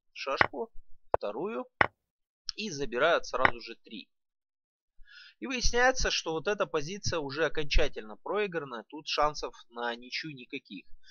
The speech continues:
Но тем не менее, чёрные выигрывают только с помощью этюда при сильнейшем сопротивлении. То есть Аш Ж три. Играем дамкой на Д шесть. Ну, сильнее всего белым закрыться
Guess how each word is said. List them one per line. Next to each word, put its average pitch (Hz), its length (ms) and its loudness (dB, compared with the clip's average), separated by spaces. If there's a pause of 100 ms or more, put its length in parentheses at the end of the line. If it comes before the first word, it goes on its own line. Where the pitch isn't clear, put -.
(120)
Но 208 100 -6
тем 202 240 -2
не 180 80 -6
менее, 190 380 -4
чёрные 175 420 -2
выигрывают 147 580 -4
только 151 300 -2
с - 60 -6
помощью 139 560 -6 (540)
этюда 151 640 -2 (180)
при 139 120 -2
сильнейшем 143 540 2
сопротивлении. 120 880 -10 (600)
То - 80 -12
есть - 140 8
Аш 175 140 10
Ж 165 180 0
три. 147 420 -6 (1000)
Играем 135 440 4
дамкой 131 380 6
на 113 140 -6
Д 139 120 -6
шесть. - 500 -2 (600)
Ну, 226 240 -2 (160)
сильнее 202 460 4
всего 170 340 -2
белым 139 360 0
закрыться 165 680 -4